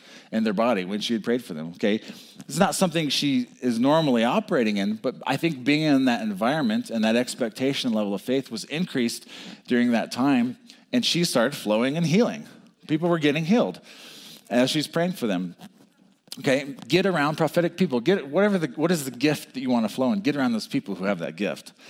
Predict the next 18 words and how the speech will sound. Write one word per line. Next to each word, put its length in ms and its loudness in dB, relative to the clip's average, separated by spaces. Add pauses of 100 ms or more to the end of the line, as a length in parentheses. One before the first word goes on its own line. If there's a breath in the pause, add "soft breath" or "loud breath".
(340 loud breath)
Okay, 340 2 (400 loud breath)
and 320 0
the, 120 -4
the, 100 -12
s-, 240 -4 (120)
the 140 2
anointing 400 2
of 100 0
the 80 -8
Spirit 520 0
that 80 2
is 120 -2
on 220 4
them 280 0 (180)
will 140 -2
jump 320 0
on 220 2
you, 280 2